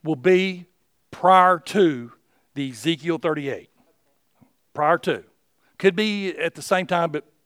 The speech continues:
probably prior to. And the reason we say that is because it tells us in Scripture that it will come against what? Unwalled cities, and that my people will be living safely.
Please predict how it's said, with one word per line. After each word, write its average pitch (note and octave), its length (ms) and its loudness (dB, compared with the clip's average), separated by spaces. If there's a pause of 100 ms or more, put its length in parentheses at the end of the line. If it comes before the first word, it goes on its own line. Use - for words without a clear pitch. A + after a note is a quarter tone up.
(220)
probably D#3+ 280 -6
prior C#3+ 260 -2
to. A2 260 -12 (400)
And D3+ 100 -10
the D#3 40 -6
reason G#3 240 2
we A3+ 80 -4
say B3 240 0
that E3 140 2
is C#3+ 100 -6
because D3+ 300 -4
it C#3+ 100 -14
tells G#3+ 240 -2
us F3 120 -14
in F3 100 -6
Scripture G3+ 460 -4 (260)
that D3+ 120 -2
it G3+ 100 4
will G3+ 120 0
come G#3 260 0
against E3 380 -6
what? E3 340 2 (380)
Unwalled F3 720 6 (240)
cities, F3 420 -2
and D#3 80 -4
that D#3 80 -6
my C#3+ 100 -4
people E3+ 300 -4
will D#3 60 -10
be D#3+ 100 -4
living D#3 360 -4
safely. - 600 -8